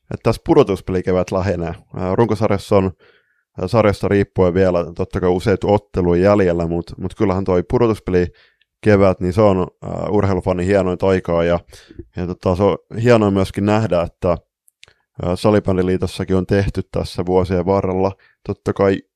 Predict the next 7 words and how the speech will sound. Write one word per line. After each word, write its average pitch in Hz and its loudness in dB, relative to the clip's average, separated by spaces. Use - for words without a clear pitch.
yhteistyössä 98 0
seurojen 92 4
kanssa, 95 -2
niin 87 -2
tämmö-, 95 -4
tämmöisiä 123 -6
päätöksiä, 113 -2